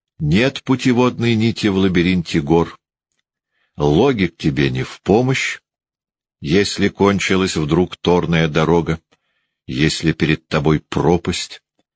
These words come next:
если ни один человек не ступал на противоположный склон. Тогда на помощь тебе посылается проводник.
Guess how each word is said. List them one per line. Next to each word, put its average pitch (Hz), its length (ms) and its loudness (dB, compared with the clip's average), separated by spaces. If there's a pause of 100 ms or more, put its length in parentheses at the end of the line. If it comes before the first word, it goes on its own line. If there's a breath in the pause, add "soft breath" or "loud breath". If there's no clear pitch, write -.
(300)
если 80 480 0
ни 78 120 0
один 78 340 0
человек 107 640 -2 (460)
не 71 180 -4
ступал 92 580 -2
на 80 160 0
противоположный 73 880 -2
склон. 64 640 -8 (960)
Тогда 73 340 -2
на 127 140 -2
помощь 135 400 0
тебе 127 380 0 (580)
посылается 92 760 -2
проводник. 101 840 -2